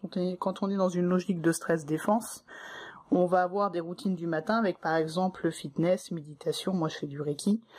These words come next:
Ça me permet de suivre quand est-ce que j'ai fait, euh, mes routines.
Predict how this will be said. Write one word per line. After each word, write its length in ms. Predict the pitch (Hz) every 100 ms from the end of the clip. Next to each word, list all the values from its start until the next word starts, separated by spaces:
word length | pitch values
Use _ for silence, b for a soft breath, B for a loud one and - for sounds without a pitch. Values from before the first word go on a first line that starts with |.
| B
Ça 180 | - 185
me 40 | 170
permet 300 | 180 180 196
de 100 | 180
suivre 300 | - 214 202
quand 200 | 180 170
est-ce 140 | 208
que 120 | - 180
j'ai 120 | 175
fait, 300 | - 196 185
euh, 100 | 165
mes 120 | 156
routines. 480 | 151 156 - 233